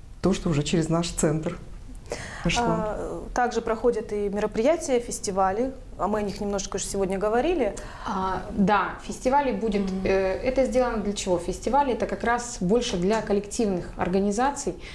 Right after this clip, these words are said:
Speaker 3: а, где будет возможность, э, в не очень длинные сроки, потому что фестиваль рассчитан, как правило, на три, на четыре дня, а, куда вкладываются все, э, нормативы,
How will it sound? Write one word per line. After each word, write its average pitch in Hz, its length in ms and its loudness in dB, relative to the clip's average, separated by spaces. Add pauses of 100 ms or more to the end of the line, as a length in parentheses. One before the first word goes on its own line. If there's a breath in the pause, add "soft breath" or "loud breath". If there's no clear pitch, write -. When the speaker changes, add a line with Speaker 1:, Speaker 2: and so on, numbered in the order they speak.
(360 loud breath)
Speaker 3:
а, 185 120 4
где 202 540 4
будет 214 300 2
возможность, 202 720 0
э, 190 260 2
в 175 100 2
не 226 120 6
очень 214 340 0
длинные 185 360 2
сроки, 175 320 -2
потому 202 220 0
что 202 140 -4
фестиваль 214 540 2
рассчитан, 180 640 -2
как 190 200 -4
правило, 175 340 2
на 180 120 0
три, 190 200 2
на 175 100 -2
четыре 185 340 2
дня, 240 240 0 (420 loud breath)
а, 185 560 2
куда 208 220 4
вкладываются 202 540 0
все, 185 520 0 (1400)
э, 170 600 0 (340)
нормативы, 196 640 2